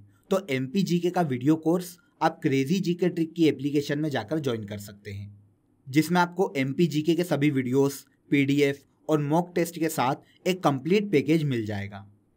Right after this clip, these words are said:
जिससे देखिए, एमपी की सभी एग्जाम्स में एमपी जीके वाला जो सेक्शन है, आपका बहुत अच्छे से कंप्लीट हो जाएगा और आपका एग्जाम में एक भी क्वेश्चन नहीं छूटेगा।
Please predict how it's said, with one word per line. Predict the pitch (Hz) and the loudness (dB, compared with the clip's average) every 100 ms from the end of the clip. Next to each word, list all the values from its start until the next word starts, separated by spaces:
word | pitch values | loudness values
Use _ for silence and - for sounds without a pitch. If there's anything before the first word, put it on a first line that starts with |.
| _ | _
जिससे | 123 151 190 | -2 -2 0
देखिए, | 180 170 180 202 | 2 2 4 2
एमपी | 175 139 139 175 | 2 0 0 -2
की | 185 | 0
सभी | 143 131 170 | -2 2 4
एग्जाम्स | 143 131 147 147 | 4 2 0 -2
में | 143 165 208 - _ - | -2 -2 -2 -10 _ -2
एमपी | 143 147 220 196 | 0 0 -2 -2
जीके | 170 175 185 | 0 0 2
वाला | 175 175 | 2 0
जो | 175 | 0
सेक्शन | 175 - - 127 | -2 -2 -2 -2
है, | 117 101 104 - - | -4 -10 -14 -20 -8
आपका | 143 147 226 | -6 -2 -2
बहुत | 139 131 165 185 | 0 -2 0 -2
अच्छे | 175 - 143 | -2 -2 -2
से | 170 | 0
कंप्लीट | 147 117 123 113 | -2 -2 -4 -4
हो | |
जाएगा | 101 98 101 95 _ _ _ | -8 -10 -12 -16 _ _ _
और | 156 | 2
आपका | 147 143 190 | 2 2 0
एग्जाम | 180 131 151 175 | 0 2 2 2
में | 185 | 2
एक | 147 143 | 0 0
भी | 170 | 0
क्वेश्चन | 175 143 160 | 0 0 0
नहीं | 156 127 120 | 0 0 -4
छूटेगा। | - 104 101 95 | -8 -8 -8 -10